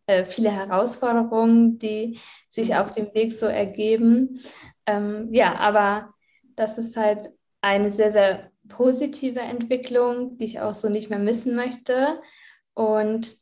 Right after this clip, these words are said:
Speaker 1: dann gab es tatsächlich jetzt vor kurzem noch eine ganz große neue Veränderung. Wir haben nämlich unseren Haushalt aufgelöst und sind jetzt in einen Van gezogen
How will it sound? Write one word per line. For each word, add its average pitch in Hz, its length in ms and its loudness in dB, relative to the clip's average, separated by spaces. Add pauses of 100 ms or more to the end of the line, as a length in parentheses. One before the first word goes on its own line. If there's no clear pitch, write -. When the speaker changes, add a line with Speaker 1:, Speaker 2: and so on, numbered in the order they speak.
(320)
Speaker 1:
dann 220 600 0
gab 208 200 2
es 208 140 -8
tatsächlich 202 440 -4
jetzt 214 200 -10
vor 214 100 -10
kurzem 226 340 -2
noch 208 140 -4
eine 202 200 -4
ganz 202 340 -8 (300)
große 302 960 4
neue 262 400 4
Veränderung. 254 1120 2
Wir 208 160 -8
haben 214 140 -6
nämlich 208 320 -6
unseren 208 320 -8
Haushalt 240 380 -4
aufgelöst 233 880 -2 (600)
und 202 240 -2
sind 220 200 -2
jetzt 208 320 -2
in 208 140 -2
einen 196 460 -6 (100)
Van 269 320 6
gezogen 302 600 2